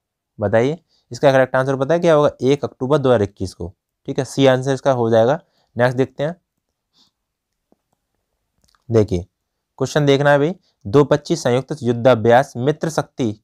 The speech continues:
किन दो देशों के बीच आयोजित किया गया है? तो मित्र शक्ति सैन्य अभ्यास है, किसके बीच किया गया है भाई? भारत और श्रीलंका के बीच, ठीक है, भारत और श्रीलंका के बीच होगा, सी आंसर इसका हो जाएगा।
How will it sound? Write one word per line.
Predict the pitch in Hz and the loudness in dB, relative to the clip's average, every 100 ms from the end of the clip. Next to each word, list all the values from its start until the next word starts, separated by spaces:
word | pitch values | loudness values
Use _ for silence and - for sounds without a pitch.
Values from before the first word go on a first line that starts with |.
| - | -8
किन | 156 156 | -4 0
दो | 143 165 156 | 4 4 4
देशों | 139 139 147 | 2 0 0
के | 147 | 0
बीच | 143 139 | -2 2
आयोजित | 117 113 | 0 0
किया | 117 101 | -2 0
गया | 95 | 0
है? | 95 | 0
तो | 120 | -2
मित्र | 123 135 151 | -4 -4 -6
शक्ति | 147 - 147 | -8 -6 -6
सैन्य | - 123 131 | -2 0 0
अभ्यास | 117 120 123 | 2 2 2
है, | 151 - _ _ - | -2 -10 _ _ -8
किसके | 135 - 147 | -8 -2 -2
बीच | 147 | 0
किया | 143 147 | 0 0
गया | 139 147 | 2 2
है | 147 | 2
भाई? | 160 185 _ _ | 0 -6 _ _
भारत | 101 104 120 135 | -6 2 4 4
और | 160 214 | 0 0
श्रीलंका | - 123 110 104 101 | 0 0 2 2 0
के | 95 | 0
बीच, | 90 90 | -4 -6
ठीक | - 156 | -6 -4
है, | 120 | -4
भारत | 101 104 123 | 2 2 2
और | 143 | -2
श्रीलंका | 135 117 117 120 | -4 -4 -2 -2
के | 120 | -2
बीच | 123 120 | -4 -4
होगा, | 127 151 | -6 -6
सी | - 120 | -2 0
आंसर | 113 123 | 0 -2
इसका | 113 120 | -4 -4
हो | 113 | -2
जाएगा। | 104 104 127 | 2 2 0